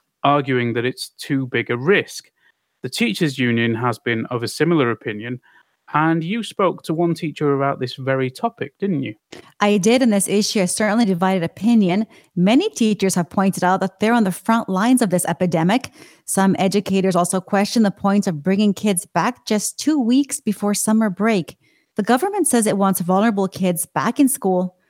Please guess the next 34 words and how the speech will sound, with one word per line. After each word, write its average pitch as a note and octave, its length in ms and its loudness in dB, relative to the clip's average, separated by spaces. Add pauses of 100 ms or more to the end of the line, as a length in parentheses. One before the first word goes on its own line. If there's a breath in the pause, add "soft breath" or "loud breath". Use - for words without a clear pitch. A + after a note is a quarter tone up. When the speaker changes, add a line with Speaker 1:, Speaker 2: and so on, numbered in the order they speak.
(140)
Speaker 2:
but A#3+ 160 2
many D4 220 6
are D4 60 4
wondering, A#3 460 2
what G#3+ 220 0
about C#4+ 260 0
the A3 80 0
long, G#3+ 320 2
unsupervised F#3+ 880 0
summer A3 340 0
then? D#3 320 -4 (480 soft breath)
This B3+ 320 2
morning, G3 400 2
I F3+ 120 2
had G3+ 160 0
the F#3 80 0
chance F#3 380 0
to - 100 -6
talk F#3 300 0
with F3 160 -2
one G#3+ 220 4
teacher G3 340 0
in F3 80 2
Helsinki G3 720 0
who A3 80 0
told C#4 280 2
us A#3 200 0
how G3+ 180 -2
she A#3+ 200 0
and A#3 100 4
her B3+ 100 2
colleagues A#3 460 0
are D#3 80 0
feeling. D#3+ 500 2